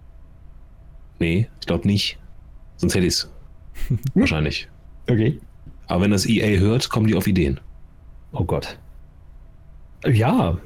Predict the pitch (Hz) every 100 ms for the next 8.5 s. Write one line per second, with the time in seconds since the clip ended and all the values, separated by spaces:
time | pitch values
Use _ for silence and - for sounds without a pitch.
0 | - - 101 92 139 262 - - - 214
1 | 214 - - - - - - - - -
2 | - - 120 110 120 214 226 - - -
3 | - - - - - - - - - 113
4 | 104 - 113 110 104 95 95 90 85 123
5 | 117 76 78 - 76 71 82 78 76 -
6 | 78 71 78 85 85 - 76 - - -
7 | 73 73 71 69 - - - - 78 76
8 | 76 76 71 71 113